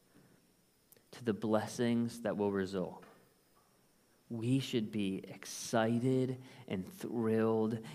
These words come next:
and honored to give of ourselves this way, because the rewards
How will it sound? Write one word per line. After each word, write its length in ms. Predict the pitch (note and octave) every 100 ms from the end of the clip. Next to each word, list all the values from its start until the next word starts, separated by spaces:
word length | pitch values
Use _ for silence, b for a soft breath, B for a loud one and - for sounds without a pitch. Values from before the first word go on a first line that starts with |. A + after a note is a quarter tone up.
| B
and 180 | G#2+ G#2
honored 560 | G2 G2+ G#2+ G#2 F#2+ F#2
to 80 | G2+
give 500 | F#2 G#2 G#2+ A2+ G#2+
of 160 | G#2 -
ourselves 840 | G#2+ G2 F#2+ - - A2 A2 G#2+
this 240 | G#2+ G2+
way, 240 | G2+ G#2 G2
because 340 | F#2 - G2+
the 80 | G2+
rewards 680 | G2 G2 G#2+ A2 A2 G#2